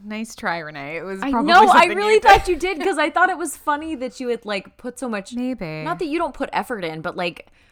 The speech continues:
Speaker 2: above and beyond what I considered, like, a normal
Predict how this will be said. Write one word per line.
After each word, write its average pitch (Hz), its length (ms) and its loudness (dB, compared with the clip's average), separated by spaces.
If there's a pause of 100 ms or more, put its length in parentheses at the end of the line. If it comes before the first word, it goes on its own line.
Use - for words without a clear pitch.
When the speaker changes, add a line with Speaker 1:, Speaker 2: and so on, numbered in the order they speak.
(280)
Speaker 2:
above 254 380 -2
and 233 140 -2
beyond 165 400 -2
what 160 120 -4
I 156 120 -2
considered, 156 480 -12
like, 151 200 -10
a 180 60 -8
normal 156 680 -10